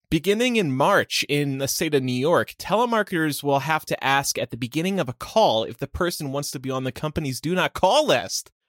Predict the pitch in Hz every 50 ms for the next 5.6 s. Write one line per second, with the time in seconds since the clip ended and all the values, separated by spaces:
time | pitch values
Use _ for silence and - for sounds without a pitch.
0 | _ - - 269 254 202 - 220 202 202 214 185 240 233 220 247 247 262 285 285
1 | 247 196 156 147 139 123 143 135 127 135 135 131 127 127 - _ _ - 139 147
2 | 160 202 226 190 131 - - 208 - 254 254 220 190 175 147 131 120 139 151 143
3 | 131 120 - - 147 127 120 117 107 101 - - - _ 123 120 135 - - -
4 | 170 170 185 175 - 190 185 185 185 180 180 170 147 185 202 220 180 113 101 104
5 | 110 113 110 113 113 110 101 101 98 92 90